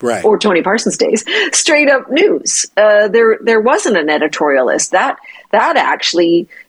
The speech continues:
Speaker 2: starts to almost damage your, your news credibility because
Speaker 1: Mm.
Speaker 2: that's very typically one-sided. And so there wasn't a history, uh, or there hasn't been a history of T V,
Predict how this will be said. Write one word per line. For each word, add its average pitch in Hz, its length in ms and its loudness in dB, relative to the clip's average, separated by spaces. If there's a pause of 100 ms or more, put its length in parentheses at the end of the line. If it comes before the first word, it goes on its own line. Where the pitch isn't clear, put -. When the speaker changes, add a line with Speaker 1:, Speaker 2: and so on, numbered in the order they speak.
(480)
Speaker 2:
starts 226 320 0
to 220 160 2
almost 190 340 -2
damage 185 400 0
your, 170 320 2
your 160 300 2
news 190 320 2
credibility 180 680 0
because 160 640 0
Speaker 1:
Mm. 147 60 -2
Speaker 2:
that's 165 260 -2
very 180 480 4 (240)
typically 185 320 0
one-sided. 156 760 -2 (360)
And 233 160 2
so 240 640 2
there 254 240 2
wasn't 269 340 0
a 277 60 2
history, - 720 -2 (360)
uh, 165 200 0
or 175 160 0
there 175 100 2
hasn't 220 380 -2
been 127 160 -2
a - 40 -6
history 147 440 -2
of 202 120 -2 (180)
T 156 160 2
V, 143 360 2